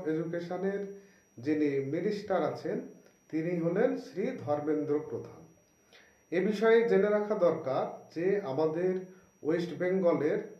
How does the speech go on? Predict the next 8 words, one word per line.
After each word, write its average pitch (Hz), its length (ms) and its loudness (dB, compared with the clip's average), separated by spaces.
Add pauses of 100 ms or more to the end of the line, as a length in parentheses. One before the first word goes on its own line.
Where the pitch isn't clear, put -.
(120)
শ্রী 156 140 -8
সুকান্ত 185 560 -2
মজুমদার, 151 680 0 (500)
তিনি 175 280 0
কিন্তু 185 640 -4 (640)
ওই 190 280 0
শিক্ষা - 440 -2
দপ্তরেরই, 160 880 -2